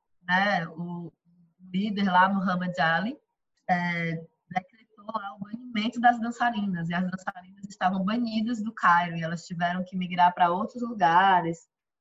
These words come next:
e muitas delas empobreceram, enfim.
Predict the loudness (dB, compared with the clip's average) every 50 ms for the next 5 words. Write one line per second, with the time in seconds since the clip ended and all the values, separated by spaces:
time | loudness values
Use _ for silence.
0 | _ _ _ _ -6 -4 -4 -2 -2 -2 -2 2 2 2 2 2 0 -2 -4 -2
1 | -2 -2 0 0 -2 -4 -4 -4 -2 0 2 2 2 0 0 0 0 0 0 0
2 | 0 -2 -2 -4 -6 _ -8 -8 -6 -8